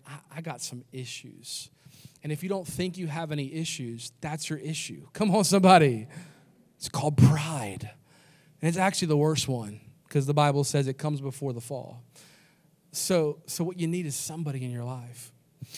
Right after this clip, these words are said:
Then what happens next is he then, so he, he,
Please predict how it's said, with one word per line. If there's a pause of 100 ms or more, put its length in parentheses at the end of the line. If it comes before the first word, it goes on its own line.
(120)
Then
what
happens
next (1300)
is
he
then,
so
he,
he,